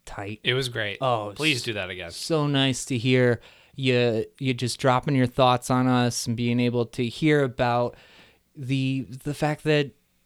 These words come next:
Speaker 1: you all care, you, that you all are, are listening to this and enjoying it. It's very meaningful to us. We decided to do it one day because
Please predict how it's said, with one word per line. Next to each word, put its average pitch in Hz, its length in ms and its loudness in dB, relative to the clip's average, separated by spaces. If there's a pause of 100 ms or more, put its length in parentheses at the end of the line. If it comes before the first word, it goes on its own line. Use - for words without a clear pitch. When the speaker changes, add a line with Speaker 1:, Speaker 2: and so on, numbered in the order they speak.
(320)
Speaker 1:
you 156 180 2
all 165 160 6
care, 127 400 4
you, 135 280 0
that 135 180 -2
you 135 120 0
all 143 200 2
are, 131 260 2
are 127 160 0
listening 131 420 0
to 123 100 -2
this 123 240 -2
and 117 100 0
enjoying 123 460 4
it. 123 200 4
It's - 200 -8
very 143 240 2
meaningful 131 540 4
to - 160 -4
us. 120 440 2 (380)
We 131 580 2 (140)
decided 131 500 4
to - 140 -20
do 131 180 4
it 123 380 4
one 139 320 2
day 135 340 4
because 117 520 -2